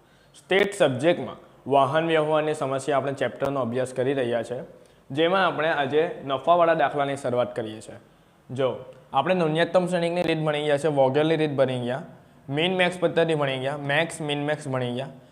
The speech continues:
અસમતોલ માહિતીવાળા દાખલા પણ આપણે જોઈ ગયા કે જ્યારે માંગ અને પુરવઠાનો ટોટલ સેમ ન થતો હોય ત્યારે શું કરવાનું.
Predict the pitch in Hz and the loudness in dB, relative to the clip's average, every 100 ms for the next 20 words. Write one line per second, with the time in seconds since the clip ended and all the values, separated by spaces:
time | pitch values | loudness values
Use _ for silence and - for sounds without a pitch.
0 | - - 151 190 214 202 190 196 180 170 | -20 -2 6 6 6 2 4 4 4 4
1 | 180 175 165 170 151 147 151 160 151 156 | 4 4 6 6 4 4 2 2 0 0
2 | 143 147 139 139 147 139 147 147 135 147 | 2 0 2 0 0 2 2 2 0 -2
3 | 156 147 143 135 143 147 143 127 131 143 | -2 -2 -2 0 0 -2 -4 -4 -2 -2
4 | 139 143 143 131 147 143 135 139 127 135 | -2 -4 -2 -2 -2 -2 -2 -2 -2 -2
5 | 131 - 117 - - - | -4 -6 -12 -12 -14 -18